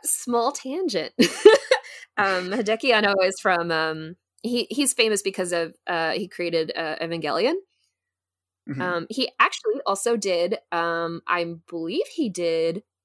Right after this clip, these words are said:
Speaker 1: Sailor Uranus and Sailor Neptune's, uh, transformations, the, the, their first transformations that you see in, in, uh, Sailor Moon S. So that, like,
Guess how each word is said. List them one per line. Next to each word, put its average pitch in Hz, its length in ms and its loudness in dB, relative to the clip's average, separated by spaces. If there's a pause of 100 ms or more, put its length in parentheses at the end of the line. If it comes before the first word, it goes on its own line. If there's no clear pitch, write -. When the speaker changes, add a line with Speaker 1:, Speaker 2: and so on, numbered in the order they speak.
(200)
Speaker 1:
Sailor 202 560 -2
Uranus 190 420 -2
and 202 100 -4
Sailor 180 220 -2
Neptune's, 170 720 -4
uh, 165 380 -6
transformations, 175 1120 -6 (380)
the, 185 280 -6
the, 165 220 -6
their 160 200 -8
first 175 240 -10
transformations 170 640 -8
that - 120 -12
you - 60 -14
see - 240 -10
in, 160 220 -12
in, 160 480 -14
uh, 156 320 -14
Sailor 156 480 -10
Moon 151 260 -14
S. - 460 -6 (1400)
So 165 300 -10
that, 170 140 -6 (200)
like, 170 280 -6